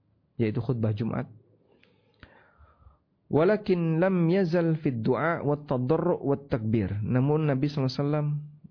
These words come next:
banyak berdoa, merendahkan diri di hadapan Allah,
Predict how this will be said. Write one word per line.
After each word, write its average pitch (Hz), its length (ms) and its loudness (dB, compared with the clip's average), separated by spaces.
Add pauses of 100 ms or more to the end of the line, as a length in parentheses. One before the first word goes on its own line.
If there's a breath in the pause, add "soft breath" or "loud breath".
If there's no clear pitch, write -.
(380)
banyak 139 320 0
berdoa, 131 560 -4 (1300)
merendahkan 131 640 0
diri 147 240 2
di 135 80 2
hadapan 127 320 -2
Allah, 185 320 0